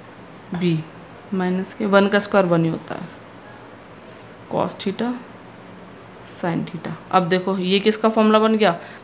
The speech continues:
बस cos स्क्वायर theta प्लस sin स्क्वायर theta वन होता है, टू cos theta, sin theta।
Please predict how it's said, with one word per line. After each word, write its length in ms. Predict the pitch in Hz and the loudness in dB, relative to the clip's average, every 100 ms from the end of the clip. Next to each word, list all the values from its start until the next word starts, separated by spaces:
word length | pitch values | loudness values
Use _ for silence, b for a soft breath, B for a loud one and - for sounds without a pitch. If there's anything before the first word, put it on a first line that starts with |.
| - | -4
बस 120 | - | 2
cos 180 | 202 202 | 2 4
स्क्वायर 320 | - 208 208 - - - - - | 4 4 4 -6 -20 -20 -20 -2
theta 240 | - 220 214 | 4 6 6
प्लस 220 | 214 214 | 4 4
sin 120 | 202 | 2
स्क्वायर 240 | 208 220 214 | 2 0 4
theta 160 | 196 170 | 4 6
वन 140 | 185 | 4
होता 260 | 196 202 240 | 4 4 4
है, 140 | 269 - - - - - - - - - - - | 4 -8 -20 -20 -20 -20 -20 -20 -20 -20 -14 2
टू 240 | 214 233 226 - - - - | 2 2 -4 -16 -20 -20 -2
cos 260 | 175 170 190 - | 2 2 0 -6
theta, 280 | 202 220 233 233 - - - - - - - - - - - - | -6 -2 -4 -4 -14 -20 -20 -20 -20 -20 -20 -20 -20 -20 -20 -8
sin 320 | 196 170 170 | -2 0 0
theta। 220 | 175 170 | -4 -6